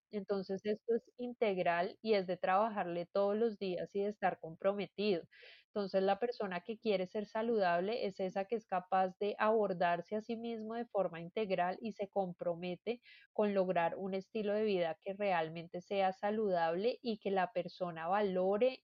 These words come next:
y, y comprenda y haga parte de su identidad.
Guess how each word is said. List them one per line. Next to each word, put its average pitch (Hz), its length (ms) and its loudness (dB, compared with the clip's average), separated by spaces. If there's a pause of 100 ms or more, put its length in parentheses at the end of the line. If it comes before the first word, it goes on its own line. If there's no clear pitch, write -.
y, 202 400 0
y 185 220 -6
comprenda 202 800 -2
y 220 140 2
haga 175 340 2
parte 208 340 2
de 226 120 0
su 220 160 -8
identidad. 160 560 -4